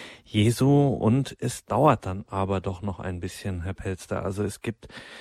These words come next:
sie muss warten bis zum August achtundvierzig, also fast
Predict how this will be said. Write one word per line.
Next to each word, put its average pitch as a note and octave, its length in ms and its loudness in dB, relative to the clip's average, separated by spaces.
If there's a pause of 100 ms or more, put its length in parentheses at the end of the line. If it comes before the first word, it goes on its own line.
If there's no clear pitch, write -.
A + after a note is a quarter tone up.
(140)
sie - 120 -2
muss A2+ 260 4
warten A#2 340 2
bis A#2+ 220 -4
zum A#2+ 180 0
August - 480 -2
achtundvierzig, C3 1500 0
also A2+ 380 2
fast - 420 0